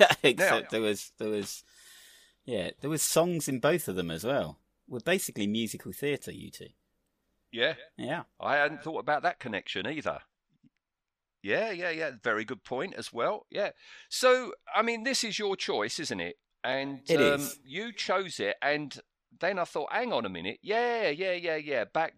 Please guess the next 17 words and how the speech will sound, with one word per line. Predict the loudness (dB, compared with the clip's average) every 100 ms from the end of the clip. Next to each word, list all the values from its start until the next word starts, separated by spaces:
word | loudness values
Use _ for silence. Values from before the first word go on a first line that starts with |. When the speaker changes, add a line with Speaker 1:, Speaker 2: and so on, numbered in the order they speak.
| -2
Speaker 2:
then, | 0 0 -4 -10 _ _ _
in | -6 -4
the | 0
eighties, | 0 -2 -8 -10 -4
nineties, | -4 -4 -6 -8 -10 _ -20 -20 -20 _ _ _ -8
you | -4 0
were | 2
a | 2
big | 0 0 0 0
Highlander | -4 0 2 2 -2
fan. | -2 -2 -2
In | -4
fact, | -4 -4
you | -6
named | -2 -2 -2
your | -4 -4 -2 -2
dog | -2 -2